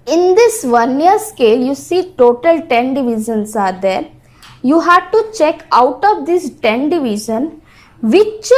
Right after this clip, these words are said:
one, which line, whether it is first, second, third, fourth or ninth or tenth, total ten divisions are there, which line is exactly coinciding with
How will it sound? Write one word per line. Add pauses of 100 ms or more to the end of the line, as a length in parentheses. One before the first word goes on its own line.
one,
which (1040)
line, (380)
whether
it
is
first, (120)
second,
third,
fourth (340)
or
ninth
or
tenth,
total
ten
divisions
are
there, (380)
which (140)
line
is
exactly
coinciding
with